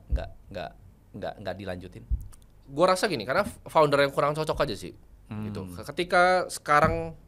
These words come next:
Speaker 2: gua jalan sendiri dan paham partner baru gua, buktinya larinya luar biasa kencang sekarang.
Speaker 1: Iya, iya,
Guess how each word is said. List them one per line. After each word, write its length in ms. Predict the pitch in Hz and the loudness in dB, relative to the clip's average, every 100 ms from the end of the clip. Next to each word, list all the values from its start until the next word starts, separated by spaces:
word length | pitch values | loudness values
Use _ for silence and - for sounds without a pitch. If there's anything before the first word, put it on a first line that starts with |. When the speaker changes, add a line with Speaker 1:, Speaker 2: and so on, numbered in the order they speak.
| - - | -20 0
Speaker 2:
gua 160 | 139 | 2
jalan 240 | 131 131 131 | 4 4 4
sendiri 240 | 139 151 | 2 2
dan 100 | 120 | 0
paham 220 | 123 120 | 0 0
partner 300 | 117 117 120 | 0 -2 -2
baru 180 | 117 110 | -2 -2
gua, 200 | 110 180 180 - | 0 0 0 -6
buktinya 520 | 127 117 165 196 - - - | -10 -6 -4 -4 -6 -16 -8
larinya 320 | 135 120 156 | -2 -2 0
luar 160 | 147 113 | 0 0
biasa 160 | 110 120 | -4 -6
kencang 240 | 123 101 | -8 -8
sekarang. 260 | 95 80 - | -10 -14 -8
Speaker 1:
Iya, 200 | 104 98 | -6 -4
iya, 160 | 90 | -4